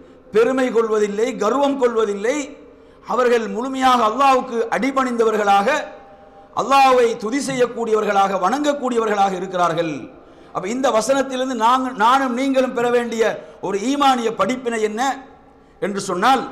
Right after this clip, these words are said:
நாம் பணிவை வளர்த்து கொள்ள வேண்டும். பெருமை, ஆணவம் என்பது இப்லீசுடைய குணம். அது, அதனால்தான் இப்லீஸ் வழிகட்டு அழிந்து போனான்.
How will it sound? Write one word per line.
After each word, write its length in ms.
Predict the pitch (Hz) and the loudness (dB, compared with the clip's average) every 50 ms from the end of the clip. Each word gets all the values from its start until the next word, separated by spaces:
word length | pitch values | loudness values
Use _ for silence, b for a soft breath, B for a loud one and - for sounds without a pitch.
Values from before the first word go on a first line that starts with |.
| B B B B B | B B B B B
நாம் 440 | - 139 165 202 226 254 254 240 196 - | -8 -4 0 2 4 4 4 2 0 0
பணிவை 420 | 180 190 214 240 247 247 254 247 | 0 0 0 0 2 2 2 2
வளர்த்து 360 | 214 208 208 214 208 202 220 | 2 0 -2 -2 -4 -6 -4
கொள்ள 220 | - 208 202 196 185 | -2 -2 -2 0 -2
வேண்டும். 360 | 190 185 180 165 165 139 120 95 - - - - - b b b b b b _ | -2 -4 -4 -6 -8 -10 -10 -14 -16 -20 -20 -20 -20 b b b b b b _
பெருமை, 460 | 196 214 240 262 262 262 262 254 247 | 2 2 2 2 2 0 -2 -2 0
ஆணவம் 460 | - 254 226 240 254 254 254 247 240 | 2 2 4 4 4 2 0 0 -2
என்பது 480 | 233 233 233 254 262 294 294 247 - - - B B B B B - | -4 -2 -2 0 0 0 -2 -4 -6 -10 -14 B B B B B -8
இப்லீசுடைய 720 | 151 196 208 269 285 302 294 277 - 262 247 240 226 190 | -6 -2 0 2 2 2 2 2 0 0 0 0 0 0
குணம். 280 | 185 254 269 269 247 | 0 0 0 0 0
அது, 200 | 220 202 170 143 107 - - - - - - - - b b b b b b | -2 -4 -8 -10 -12 -14 -18 -20 -20 -20 -20 -20 -20 b b b b b b
அதனால்தான் 600 | - 175 220 247 262 262 254 247 262 277 294 285 | -2 0 2 4 4 4 2 2 2 0 0 0
இப்லீஸ் 400 | 254 247 240 269 269 262 - - | 0 -4 -2 -2 -2 -2 -2 -2
வழிகட்டு 460 | 214 214 226 269 247 262 254 254 - | -2 -2 -2 2 2 0 0 0 0
அழிந்து 360 | 247 220 208 254 294 294 302 294 | 0 2 2 0 -2 -2 0 0
போனான். 440 | 269 277 254 240 208 160 - - | 2 2 2 2 0 -2 -4 -12